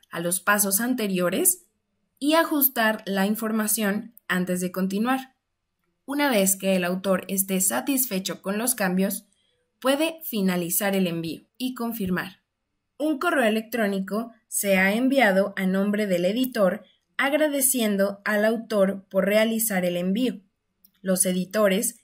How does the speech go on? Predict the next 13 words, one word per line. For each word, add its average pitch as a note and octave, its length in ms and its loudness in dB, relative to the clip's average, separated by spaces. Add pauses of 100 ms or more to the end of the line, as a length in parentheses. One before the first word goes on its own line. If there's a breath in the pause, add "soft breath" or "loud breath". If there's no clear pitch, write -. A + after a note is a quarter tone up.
(120)
también A#3 640 0
han G#3 180 -2
recibido G3 720 0
una A#3+ 240 -4
notificación G#3 1160 -2 (280 loud breath)
informándoles B3+ 1120 0
que G3 160 0
hay A3+ 380 0
un G#3+ 220 -4
envío A3 480 -2
que A3 100 -4
necesita F#3 640 -2
revisión. F#3 680 -2